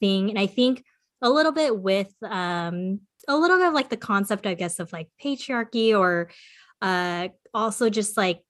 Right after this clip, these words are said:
you know, growing up in, like, a really conservative household of, like, "Oh, like, women are supposed to be like this or like this." And so actually all of those things in a funny way really fueled me to wanna be a little bit stubborn and being like,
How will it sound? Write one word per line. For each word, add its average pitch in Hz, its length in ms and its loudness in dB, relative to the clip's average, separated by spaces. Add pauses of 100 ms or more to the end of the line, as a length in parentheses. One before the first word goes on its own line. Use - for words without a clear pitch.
you 254 140 0
know, 190 180 2
growing 226 420 4
up 220 180 -2
in, 214 140 0
like, 175 200 -4
a 208 80 -10
really 196 260 -2
conservative 185 500 -6
household 185 600 0
of, 170 140 -4
like, 165 260 -8
"Oh, 233 200 -4
like, 185 260 -4
women 185 260 -4
are 185 140 -10
supposed - 380 -12
to 190 60 -10
be 214 220 -4
like 240 220 -6
this 277 340 -6
or 190 160 -4
like 180 220 -8
this." 262 240 -4
And 214 120 2
so 190 440 4 (280)
actually 262 520 2
all 226 280 4
of 254 120 2
those 254 300 2
things 214 600 0 (260)
in 214 160 4
a 202 120 2 (220)
funny 339 280 4
way 208 280 4
really 196 420 0 (100)
fueled 190 300 0
me 175 220 -2
to 180 160 -4
wanna 175 320 -2
be 175 260 -2
a 185 80 -6
little 175 180 -2
bit 175 160 -6
stubborn 170 520 -4
and 175 200 -4
being 180 240 -2
like, 165 280 -6